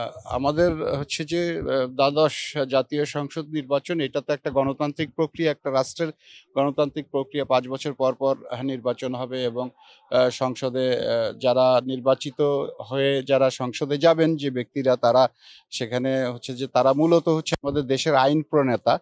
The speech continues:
তারা আইন প্রণয়ন করবেন এবং যারা যারা যেখানে নির্বাচিত হবেন তাদের এলাকার উন্নয়নের জন্য সবাই কাজ করবেন। এবং বিগত, আহ, উম, পনেরো বছর যে,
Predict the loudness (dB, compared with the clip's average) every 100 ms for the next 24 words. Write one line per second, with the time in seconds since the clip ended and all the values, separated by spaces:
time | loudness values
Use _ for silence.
0 | _ _ _ 2 4 4 4 2 -2 -4
1 | -2 0 0 0 0 0 0 2 2 2
2 | 4 4 4 2 0 -2 -4 -2 -2 0
3 | 0 0 -2 -4 -4 -2 0 2 2 2
4 | 2 2 2 2 2 2 0 0 0 0
5 | 0 0 2 0 -2 -2 0 2 4 4
6 | 2 _ -20 -16 0 4 4 6 6 4
7 | 0 _ _ 4 6 4 _ -2 0 0
8 | 2 6 6 6 6 2 -2 -2 0 0
9 | 2